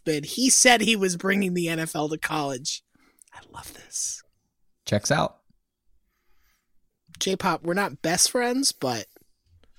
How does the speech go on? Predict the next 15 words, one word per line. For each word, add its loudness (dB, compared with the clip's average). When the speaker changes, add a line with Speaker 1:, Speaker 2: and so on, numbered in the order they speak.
Speaker 1:
I 2
would 0
help -4
you. 0
Mm, 0
I 10
would 4
say 8
I 6
was 4
going 2
to 0
help -2
you 0
move, 0